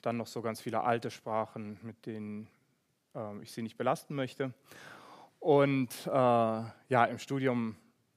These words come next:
lernen wir eigentlich die ganze Bandbreite. Politik, Wirtschaft, Geschichte, Religion, Sprachen, Kultur. Ja,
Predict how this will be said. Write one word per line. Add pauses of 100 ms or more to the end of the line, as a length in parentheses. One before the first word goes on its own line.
(140)
lernen
wir (300)
eigentlich
die
ganze
Bandbreite.
Politik,
Wirtschaft,
Geschichte, (180)
Religion, (760)
Sprachen, (220)
Kultur. (1400)
Ja,